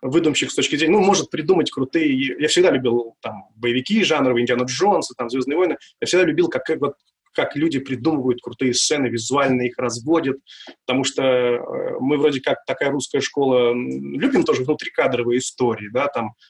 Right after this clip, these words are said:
однокадрово-, однока-, одним кадром снять. Так, как делают это американцы, в динамических боевиках, вот там, не знаю, там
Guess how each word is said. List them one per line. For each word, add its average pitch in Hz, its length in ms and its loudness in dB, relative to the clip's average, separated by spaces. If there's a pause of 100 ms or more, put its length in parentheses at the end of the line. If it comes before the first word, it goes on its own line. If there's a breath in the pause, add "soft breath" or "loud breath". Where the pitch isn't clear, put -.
однокадрово-, 123 680 0
однока-, 135 540 -2
одним 135 280 -2
кадром 131 300 0
снять. 123 320 -4 (140)
Так, 165 120 0
как 160 120 -2
делают 160 200 4
это 151 140 -2
американцы, 160 560 0 (320)
в 127 260 -8
динамических 175 680 2
боевиках, 147 560 0
вот 131 140 -6
там, 120 240 -4 (180)
не 139 160 0
знаю, 127 340 -2
там 123 80 -2